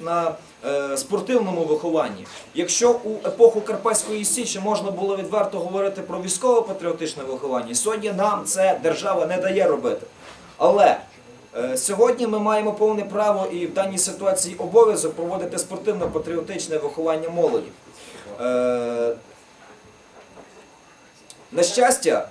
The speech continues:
сьогодні наука і техніка пішла так далеко, що у світі розвинені такі види спорту, які можуть ознайомити і дати уявлення про принципи ведення бойових дій навіть без безпосереднього контакту із зброєю, що не порушує чинне законодавство.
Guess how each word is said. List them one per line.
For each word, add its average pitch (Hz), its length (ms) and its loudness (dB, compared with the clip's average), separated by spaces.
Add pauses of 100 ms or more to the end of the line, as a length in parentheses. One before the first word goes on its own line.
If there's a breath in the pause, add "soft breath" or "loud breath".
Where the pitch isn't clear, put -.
сьогодні 226 440 4
наука 233 340 4
і 214 60 2
техніка 233 480 -2
пішла 214 280 -6
так 202 200 -4
далеко, 208 400 -2
що 185 220 -8
у 170 160 -6
світі 208 320 -4
розвинені 190 560 -6
такі 196 200 -10
види 185 220 -8
спорту, 214 440 2
які 190 340 -4 (320 loud breath)
можуть 156 360 -4
ознайомити 180 640 -2
і 165 40 -2
дати 175 240 -2 (100)
уявлення 180 560 -2
про 165 160 -4
принципи 190 440 -4
ведення 180 400 0
бойових 175 500 -4
дій 220 240 -2 (360 loud breath)
навіть 202 400 2
без 208 160 0
безпосереднього 190 880 0
контакту 185 540 -4 (100)
із 151 80 -4
зброєю, 143 440 0
що 175 160 -6
не 160 100 -2
порушує 170 440 -6
чинне 165 260 -4
законодавство. 156 760 0